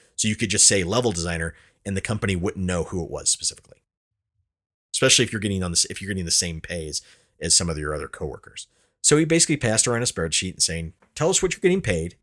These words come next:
Just do a roundabout. Don't do an exact figure. Just do a roundabout figure and say what you're getting paid and what your position is and how many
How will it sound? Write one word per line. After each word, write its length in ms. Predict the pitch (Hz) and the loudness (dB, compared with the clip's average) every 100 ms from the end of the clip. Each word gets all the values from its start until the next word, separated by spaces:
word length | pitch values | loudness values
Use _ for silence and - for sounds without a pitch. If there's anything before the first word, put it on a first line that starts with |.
| _ _ | _ _
Just 240 | 110 135 - | 0 2 4
do 100 | 151 | 4
a 40 | |
roundabout. 500 | 139 113 104 95 95 | 4 4 2 0 -2
Don't 180 | 101 92 | -4 -4
do 100 | 95 | -2
an 60 | 92 | -2
exact 360 | 87 87 85 | 0 -2 -4
figure. 340 | - 65 - _ | -6 -12 -14 _
Just 180 | - - | -8 -6
do 240 | 107 101 - | -4 -6 -8
a 60 | 92 | -8
roundabout 480 | 92 104 120 120 104 | -4 -2 -2 -2 -4
figure 400 | 92 71 73 - _ _ _ - | -6 -6 -8 -10 _ _ _ -8
and 100 | 92 | -2
say 220 | - 95 | 4 4
what 160 | 85 120 | 4 2
you're 80 | 139 | 4
getting 240 | 151 151 | 2 2
paid 400 | 120 92 85 90 _ _ _ _ - | 0 0 -2 -4 _ _ _ _ -4
and 120 | 95 | -2
what 100 | 95 | -2
your 80 | 90 | -2
position 380 | 95 85 - 76 | -4 -4 -4 -6
is 320 | 65 - - _ _ | -8 -10 -10 _ _
and 140 | - 85 | -6 -6
how 180 | 107 104 | -4 -2
many 180 | 113 | -2